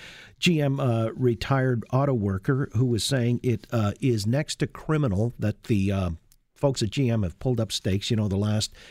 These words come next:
vehicle rolled off the line on Wednesday. This truck, by the way, that's up for auction, and I think they've raised over a hundred twenty thousand dollars for local charities based on, uh,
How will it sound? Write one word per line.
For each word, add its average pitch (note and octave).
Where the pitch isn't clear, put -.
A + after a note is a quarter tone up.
vehicle A2+
rolled G#2
off A2
the G#2
line G#2+
on F#2
Wednesday. A#2
This C#3
truck, F#3+
by B2+
the G#2+
way, A2+
that's C#3
up C3
for B2+
auction, C#3
and G#2+
I G#2
think C3
they've A2+
raised A#2
over A2
a F#2+
hundred A#2
twenty A2+
thousand A2
dollars A2+
for G#2
local G#2
charities G2
based F#2+
on, F#2+
uh, F2